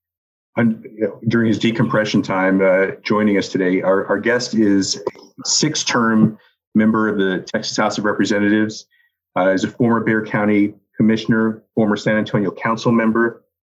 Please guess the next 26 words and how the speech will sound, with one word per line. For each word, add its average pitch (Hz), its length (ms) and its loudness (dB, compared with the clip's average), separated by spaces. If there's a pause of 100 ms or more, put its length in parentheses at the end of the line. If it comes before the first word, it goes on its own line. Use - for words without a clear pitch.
(640)
MacArthur 117 380 0
High 113 100 -2
School 113 240 -2
graduate, 107 600 0 (760)
Texas 117 280 -2
Aggie, 110 560 2 (100)
and 104 420 0
also, 113 600 0
uh, 98 60 0
someone 110 420 2
who 98 440 0 (200)
I - 80 -20
think 107 160 -2
we 107 100 2
can 98 220 -2
consistently 107 540 -2
rely 98 360 0
on 98 160 0
to, 98 500 2 (480)
to - 80 -4
call 127 240 -2
him 131 100 2
as 117 100 -2
he 110 80 0
sees 113 320 0
him. 90 200 -2